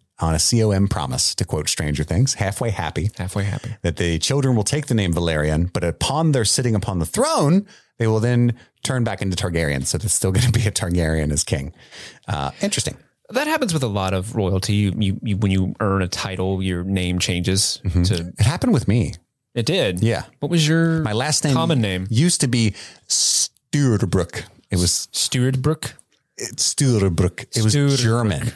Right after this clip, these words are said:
Speaker 1: And now it's Rudd because I inherited the th-,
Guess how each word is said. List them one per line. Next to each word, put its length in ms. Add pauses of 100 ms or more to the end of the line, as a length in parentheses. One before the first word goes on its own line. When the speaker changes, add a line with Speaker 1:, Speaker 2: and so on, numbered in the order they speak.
(260)
Speaker 1:
And 240
now 400
it's 180 (640)
Rudd 320
because 300
I 100
inherited 460
the 120
th-, 120